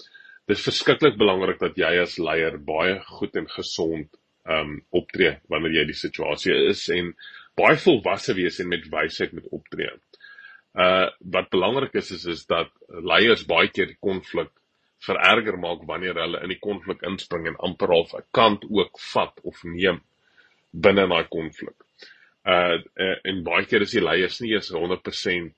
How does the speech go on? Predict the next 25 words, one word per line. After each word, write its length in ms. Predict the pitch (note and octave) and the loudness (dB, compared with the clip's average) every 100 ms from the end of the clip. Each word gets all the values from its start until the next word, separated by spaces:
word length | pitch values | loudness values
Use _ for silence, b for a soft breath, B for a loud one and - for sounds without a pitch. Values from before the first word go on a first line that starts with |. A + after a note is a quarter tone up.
| _ | _
bewus 640 | - E2 E2 D2 F2+ - - | -6 0 0 2 -2 -2 -6
regtig 640 | E2 E2 F2 - G#2+ - | -4 -2 -4 -4 -6 -4
van 240 | F#2 E2 D#2 | -4 -4 -2
waar 300 | D#2+ E2+ F2+ | 2 2 2
die 140 | F2 | -2
wortels 540 | D#2+ E2 E2+ F#2+ - - | 0 -2 -2 -8 -8 -4
van 140 | F2+ | -4
die 100 | D#2+ | -4
probleme 520 | - D2+ D2+ D2+ D2+ | -4 -4 -2 -2 0
lê 280 | D2+ D2+ D#2 | 0 -2 -4
nie. 140 | - - - B B B B B | -8 -12 -20 B B B B B
So 120 | - F#2 | -2 4
dit 200 | - D#3 | 6 4
is 120 | D3+ | 4
verskriklik 640 | D3 - - C#3 - B2 | 2 2 2 4 4 4
belangrik 380 | G2 E2 E2+ E2+ | 6 4 2 0
dat 120 | E2+ | 0
die 80 | E2 | 2
leier 360 | D#2 D#2 E2+ - | 4 6 6 4
op 200 | A#2+ - | -2 2
daai 220 | E2 E2+ - | 2 2 2
punt 280 | F#2+ E2+ D2 | 0 0 -2
mense 520 | D#2+ D#2 E2 - G#2 | -6 -4 -6 -4 -4
moet, 440 | E2+ D#2 D#2 - - b b b b b - | -2 -4 -6 -8 -20 b b b b b -4
eh, 240 | F2 E2 | 0 0